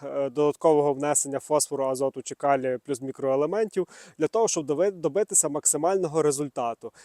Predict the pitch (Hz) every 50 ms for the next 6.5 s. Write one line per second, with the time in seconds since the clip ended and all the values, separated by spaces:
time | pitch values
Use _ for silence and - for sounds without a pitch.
0 | - _ _ - 165 170 - 226 240 208 185 175 170 170 147 156 131 151 165 190
1 | 214 214 202 - - 151 - 151 147 151 147 - 151 151 - 139 123 _ - 226
2 | 208 - - 175 143 147 - - 156 151 151 143 _ - 190 233 - - - -
3 | 165 156 156 127 127 147 143 139 139 131 120 _ - - - _ _ _ _ -
4 | - 196 226 - - - - 170 165 - 170 147 151 147 - - 156 151 139 135
5 | 135 151 147 143 135 139 135 131 151 147 123 147 151 131 151 160 160 160 156 143
6 | 147 147 - - 143 127 120 117 113 113